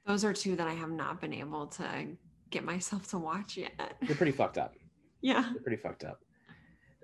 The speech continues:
Speaker 2: But it's this age of kind of, like, artsy, more serious horror that people are really going to see.
Speaker 1: Yeah.
Speaker 2: And, uh, it's great 'cause you don't, I, I don't know if any of them are P G thirteen. It probably, even way, it doesn't matter. They're just, like, they're really good movies and, like, really thoughtful.
Speaker 1: Yeah,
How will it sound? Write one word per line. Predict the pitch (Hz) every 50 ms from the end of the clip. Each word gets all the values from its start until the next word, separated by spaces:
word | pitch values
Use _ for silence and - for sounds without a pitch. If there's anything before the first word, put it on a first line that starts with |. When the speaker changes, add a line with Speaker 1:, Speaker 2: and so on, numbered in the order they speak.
| - _ _ _ _ _ - - - -
Speaker 2:
But | 143 147 160 139 123
it's | 123 -
this | 147 -
age | 143 139 139 139 139 139 127
of | 113 -
kind | - - 123 113 104
of, | 98 92
like, | 101 95 -
artsy, | - - 98 104 107 - - 113 104
more | 95 98 101 95
serious | 92 - - 107 95 95 95 92 90 90 -
horror | - 104 98 98 98 95 92 90 87 78 - -
that | 90 95 98 92 -
people | - 107 95 - 101 95 85 87 87 87 - -
are | - 95 98 92
really | 82 101 101 90 95
going | 90 98 90 87
to | 82
see. | - - - 110 98 92 87 - - - - - - -
Speaker 1:
Yeah. | 226 202 160 - - - -
Speaker 2:
And, | 82 82 82
uh, | 90 85 - - - -
it's | - - -
great | - 170 - -
'cause | - 127 120
you | 107 101
don't, | 107 104 85 - -
I, | 92 - - - - - - - - - - - -
I | 127
don't | 151 160
know | 151
if | 143 -
any | 104 95 92
of | 87
them | 87 87
are |
P | - - 85
G | - - 85
thirteen. | - 82 76 - - 87 85 82 -
It | - -
probably, | - 143 123 - 160
even | 170 160 147
way, | 147 131 101
it | 107 110
doesn't | 123 139 110 101
matter. | 101 104 107 101 90 -
They're | - 117
just, | 131 147 -
like, | 190 175 175
they're | - 165 165 139
really | 160 180 180 185
good | 160 170 160 135
movies | 113 113 139 - - 85 87 90
and, | 95
like, | 95 90 - 95
really | 92 101 95 92
thoughtful. | - - 90 90 90 - - 80 76 - - _ - - - -
Speaker 1:
Yeah, | 196 220 208 196 180 165 156